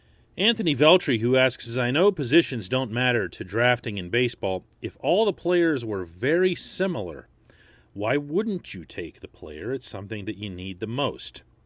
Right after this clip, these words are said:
which now allows you to maximize a trade offer for Frazier of players at any position instead of forcing one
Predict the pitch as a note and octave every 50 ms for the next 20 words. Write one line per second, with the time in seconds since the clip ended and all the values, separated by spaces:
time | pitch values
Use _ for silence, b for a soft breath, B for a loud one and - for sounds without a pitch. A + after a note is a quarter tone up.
0 | _ _ _ _ _ _ b b b b b b - - - - F#2 F2 F2+ G2
1 | G#2+ A2 G2+ G2+ G2+ G#2 A2 A2+ G#2 A2+ A2 - - G2+ G2+ A2 A#2+ C3 B2+ -
2 | - B2+ A#2+ A2+ A2 G#2+ G#2 F#2+ G2 F2+ - - - D#3+ F3 E3+ D3 A#2 G2+ F#2+
3 | F#2+ - - G#2+ G2+ - b b b b b b b b b - - F#2+ - -
4 | - C#3 D3 D3+ D3+ B2+ A#2+ C3+ C3 A#2 F#2 - - - - A#2 A#2+ B2+ B2 A#2+
5 | G2 A#2 A2+ - D3 F#3 G#3+ G3+ D#3 - A2 E2+ E2 E2+ D2+ - - F2 E2 -
6 | b b b b b b b b b - F2+ - - - A#2 G2+ F2+ - - -
7 | C3+ C#3 D3+ - - - A#2 G2+ F#2 F2+ F2 F2 F2 -